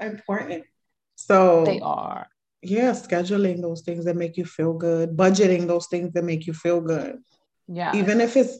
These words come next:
Speaker 1: you know, self-care, we talk a lot about that too. Self-care,
Speaker 2: Mm-hmm.
Speaker 1: yes, is absolutely therapy is self-care. Um, going for walks
Speaker 2: Mm-hmm.
Speaker 1: in na-, but so is beauty. There's so many different layers and levels of self-care.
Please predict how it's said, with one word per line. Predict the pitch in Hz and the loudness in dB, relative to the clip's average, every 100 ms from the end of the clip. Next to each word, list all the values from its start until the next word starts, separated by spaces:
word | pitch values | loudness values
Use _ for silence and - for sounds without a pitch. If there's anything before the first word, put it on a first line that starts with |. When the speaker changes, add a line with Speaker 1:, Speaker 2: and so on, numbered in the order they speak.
| - | -8
Speaker 1:
you | 214 | -2
know, | 196 175 170 - - - | 0 0 -2 -4 -8 -8
self-care, | - 202 202 - 180 165 156 - - | 0 0 0 -4 2 4 2 -2 -8
we | - | -12
talk | 165 175 180 | -4 -2 2
a | |
lot | 180 | 2
about | 175 175 | 2 2
that | 170 170 | 0 -4
too. | - 214 160 - _ _ 190 | -2 -2 -2 -8 _ _ -8
Self-care, | 175 233 233 180 220 | 2 4 4 4 2
Speaker 2:
Mm-hmm. | |
Speaker 1:
yes, | 196 185 170 | 2 0 -2
is | 170 165 - | -6 -8 -6
absolutely | 170 - 175 170 156 156 | -6 -2 -2 0 -2 -2
therapy | 175 175 165 156 | 0 0 -2 -6
is | 160 - | -8 -8
self-care. | 127 123 - 143 143 - - _ | -12 -12 -10 -8 -8 -10 -14 _
Um, | 160 151 151 175 | -10 -8 -8 -6
going | 175 175 | -4 -2
for | 180 170 | 0 0
walks | 175 180 - | 2 0 -4
Speaker 2:
Mm-hmm. | |
Speaker 1:
in | 175 | -6
na-, | 175 185 | -6 -4
but | 196 | -4
so | 196 185 196 | -2 -2 0
is | 180 | -2
beauty. | 160 156 170 135 - _ _ - | -2 -6 -6 -8 -14 _ _ -4
There's | 180 180 180 | -2 0 0
so | 190 | 0
many | 190 196 190 | 0 -2 -2
different | 180 170 180 170 | -4 -6 -8 -6
layers | 165 165 165 170 | -4 -2 -2 -4
and | 165 | -4
levels | 156 151 156 156 151 | -6 -6 -6 -8 -8
of | 156 151 139 _ _ | -10 -10 -10 _ _
self-care. | - 156 151 - 151 147 180 226 | -6 -6 -6 -10 -8 -8 -8 -12